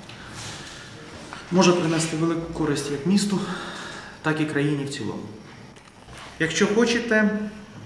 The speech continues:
м, я знаю буквально кілька людей в українському полісти-, політичному житті, е, про яких я можу сказати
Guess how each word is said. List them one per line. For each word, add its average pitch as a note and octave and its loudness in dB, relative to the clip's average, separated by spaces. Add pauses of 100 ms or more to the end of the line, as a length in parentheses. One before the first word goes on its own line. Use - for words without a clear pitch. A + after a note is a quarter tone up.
м, D3+ 0 (680)
я G3 6
знаю G3 4
буквально F3 2
кілька D3+ -2
людей E3+ 2 (1120)
в C#3+ -2
українському D#3 0 (100)
полісти-, D3 -2
політичному D3+ -2 (500)
житті, C#3 -4
е, G3+ -6 (3250)
про D3+ 6
яких D#3 2
я C#3 -2
можу D3+ 0
сказати E3 0